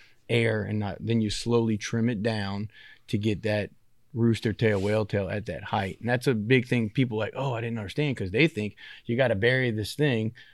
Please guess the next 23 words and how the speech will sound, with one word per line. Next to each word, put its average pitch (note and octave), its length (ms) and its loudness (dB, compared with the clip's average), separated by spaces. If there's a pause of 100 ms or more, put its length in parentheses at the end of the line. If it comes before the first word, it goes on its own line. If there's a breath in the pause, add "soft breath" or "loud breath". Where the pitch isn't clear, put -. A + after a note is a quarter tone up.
(140 soft breath)
That's A2+ 180 2
why A2+ 120 6
Kyle's G#2 340 2
like, F#2+ 120 -2
"No, B2+ 140 6
you A2 160 2
don't." C3+ 320 4
That, A#2 240 2
you A#2 100 0
know, A2+ 80 0
you're A#2 200 2
trimming C#3+ 380 4
it F2+ 120 -4
down, C3+ 300 0
but F#2+ 120 -4
that's, - 480 -8 (340)
that's - 140 -10
the F2 80 -2
opposite. - 520 -2 (120)
And F#2+ 140 -4
outboard G#2+ 440 -2
s-, - 180 -16
goes G#2 320 -2